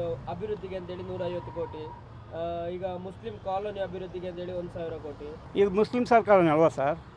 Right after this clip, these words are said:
Speaker 2: ಅದಕ್ಕೆ ಎಲ್ಲ ಅವ್ರಿಗೆ ಒಳ್ಳೇದು ಮಾಡುತ್ತೆ. ಹಿಂದೂಗಳು ಸರ್ಕಾರ ಆಗಿದ್ದು ಹಿಂದೂಗಳಿಗೆ ಒಳ್ಳೇದು ಮಾಡೋದು. ಎಲ್ಲ ಮು-, ಮುಸ್ಲಿಮು ಮಾಡಬಾರ್ದು ಅಂತ ಹೇಳಲ್ಲ,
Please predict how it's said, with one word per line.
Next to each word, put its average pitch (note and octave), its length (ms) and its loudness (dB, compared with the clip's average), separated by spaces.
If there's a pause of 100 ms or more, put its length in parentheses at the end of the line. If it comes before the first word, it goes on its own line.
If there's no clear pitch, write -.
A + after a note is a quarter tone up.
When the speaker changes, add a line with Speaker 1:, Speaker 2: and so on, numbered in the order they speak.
(320)
Speaker 2:
ಅದಕ್ಕೆ B3 240 8
ಎಲ್ಲ C#4+ 240 12
ಅವ್ರಿಗೆ B3+ 500 12
ಒಳ್ಳೇದು G#3+ 340 12
ಮಾಡುತ್ತೆ. G3 360 10
ಹಿಂದೂಗಳು G3+ 800 10
ಸರ್ಕಾರ G3 360 10
ಆಗಿದ್ದು G3 280 10
ಹಿಂದೂಗಳಿಗೆ F#3 380 8
ಒಳ್ಳೇದು E3+ 260 10
ಮಾಡೋದು. C#3 340 4 (400)
ಎಲ್ಲ C#3+ 180 12
ಮು-, G3+ 220 10
ಮುಸ್ಲಿಮು A#3+ 400 6
ಮಾಡಬಾರ್ದು A3+ 460 12
ಅಂತ G#3+ 160 8
ಹೇಳಲ್ಲ, G#3 260 12